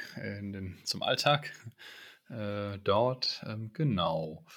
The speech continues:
Ähm, wie war denn so der Alltag im Vergleich zu Greifswald jetzt, ähm, erstmal bezogen auf das Unileben?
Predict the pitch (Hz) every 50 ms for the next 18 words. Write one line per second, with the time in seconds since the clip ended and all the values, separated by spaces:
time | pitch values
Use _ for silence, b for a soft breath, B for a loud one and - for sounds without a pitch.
0 | B B B B B B B - 113 110 120 123 131 127 113 117 180 180 151 131
1 | 127 117 113 110 107 107 - - - - 110 117 107 110 107 107 - 104 104 101
2 | 101 107 107 - - - - - 101 98 98 95 87 87 92 208 208 - - -
3 | 90 - 90 85 - - - - - - - - 92 92 90 90 90 87 87 85
4 | 82 - - - 98 - - 95 95 92 92 98 98 98 92 92 - - 92 92
5 | - - - 110 98 92 90 85 85 85 82 82 85 82 82 - _